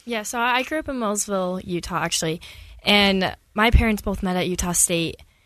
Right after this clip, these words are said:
And then we actually ha-, I have eight siblings, and I'm the middle child. So we grew up with a big family, and I,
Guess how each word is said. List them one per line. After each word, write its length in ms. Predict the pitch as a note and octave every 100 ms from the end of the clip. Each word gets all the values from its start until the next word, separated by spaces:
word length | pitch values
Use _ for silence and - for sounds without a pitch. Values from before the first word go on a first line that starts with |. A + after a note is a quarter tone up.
| _ _ -
And 160 | G3
then 320 | F#3 F3 E3 - F#3
we 260 | G3+ G#3+ F#3
actually 600 | F#3+ - - F#3 F3 F3
ha-, 220 | F#3 -
I 80 | G3+
have 100 | F#3+
eight 160 | F3 F3
siblings, 560 | F3 E3 D#3 E3 F3+
and 120 | - E3+
I'm 100 | E3
the 60 |
middle 220 | D#3+ D#3+
child. 440 | D#3 D#3+ D3+ D#3+ F3
So 400 | - F3 D#3+ E3 - - -
we 80 | A3+
grew 100 | C#4
up 100 | D4
with 140 | D4 C#4+
a 40 |
big 160 | B3 A3+
family, 500 | A3 G#3 G3+ G3+ -
and 360 | G3 F#3+ F#3+ F#3
I, 640 | - G3 F#3+ G3 G3 G3